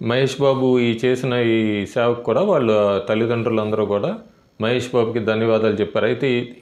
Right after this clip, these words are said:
ఇదంతా ఒకటైతే కనుక ఎంతో ఎమోషనల్ కలిగించే ఒక సన్నివేశం కూడా కరెక్ట్గా మహేష్ బాబు తండ్రి, ఏ, సూపర్ స్టార్ కృష్ణ మరణించిన రోజే జరిగింది. అమలాపురంకి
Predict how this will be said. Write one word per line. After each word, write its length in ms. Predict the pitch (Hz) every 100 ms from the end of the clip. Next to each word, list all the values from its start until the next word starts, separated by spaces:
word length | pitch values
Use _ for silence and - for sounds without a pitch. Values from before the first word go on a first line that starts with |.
| -
ఇదంతా 360 | 113 131 131 139
ఒకటైతే 500 | 127 127 131 117 113
కనుక 380 | 104 104 185 240 - - - - -
ఎంతో 320 | 113 131 151
ఎమోషనల్ 600 | 131 143 151 147 143 143
కలిగించే 440 | 117 123 123 123 131
ఒక 140 | 117
సన్నివేశం 500 | 131 127 131 123 123
కూడా 180 | 117 120
కరెక్ట్గా 720 | - 131 123 135 127 110 101 - - - _
మహేష్ 320 | 113 131 139 147
బాబు 300 | 135 127 120
తండ్రి, 520 | 120 127 127 127 - - 117
ఏ, 340 | 113 113 110 110 - - - -
సూపర్ 220 | 123 120
స్టార్ 240 | - 131
కృష్ణ 320 | - 120 - 131
మరణించిన 560 | 117 120 135 123 127
రోజే 220 | 123 117
జరిగింది. 480 | 107 107 104 107 170
అమలాపురంకి 1120 | 208 131 147 165 165 147 143 120 135 120 123